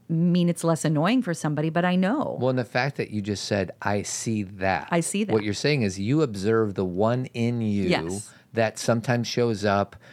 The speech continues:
Speaker 2: from a place of reactivity,
Speaker 1: Right.
Speaker 2: or, or sometimes you see that sometimes you push her down in
Speaker 1: Right.
Speaker 2: an unhealthy way.
Speaker 1: Right.
Speaker 2: And the, the trick is the fact that you disidentify, 'cause what hap-, where we usually get into trouble is when there's a part of us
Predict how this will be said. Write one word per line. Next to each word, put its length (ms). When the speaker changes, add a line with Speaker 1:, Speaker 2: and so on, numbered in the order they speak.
Speaker 2:
from 460
a 60
place 380
of 140
reactivity, 720
Speaker 1:
Right. 340
Speaker 2:
or, 480
or 280
sometimes 560
you 80
see 280
that 200
sometimes 380
you 80
push 260
her 140
down 420
in 60
Speaker 1:
Right. 240
Speaker 2:
an 100
unhealthy 540
way. 340
Speaker 1:
Right. 460
Speaker 2:
And 120
the, 220
the 160
trick 300
is 180
the 100
fact 300
that 140
you 340
disidentify, 1080
'cause 160
what 120
hap-, 260
where 140
we 80
usually 200
get 120
into 160
trouble 480
is 220
when 220
there's 180
a 60
part 280
of 100
us 220